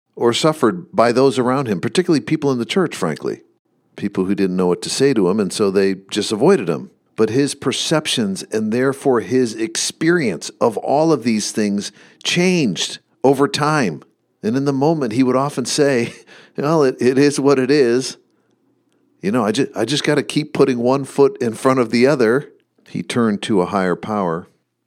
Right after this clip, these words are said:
The other thing that can happen to us when we're deeply fearful is a higher power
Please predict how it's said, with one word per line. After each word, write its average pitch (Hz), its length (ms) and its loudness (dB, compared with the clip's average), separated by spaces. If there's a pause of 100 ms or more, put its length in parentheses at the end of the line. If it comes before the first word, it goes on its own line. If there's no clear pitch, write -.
(640)
The 95 80 0
other 98 160 0
thing 117 180 -4
that 104 180 0
can 101 120 -4
happen 101 380 -2
to 101 220 -2
us 104 260 -6
when 95 180 0
we're 87 180 2
deeply 107 580 -2
fearful 104 520 -2
is 98 160 0
a 87 100 -2
higher 107 320 -4
power 98 540 -2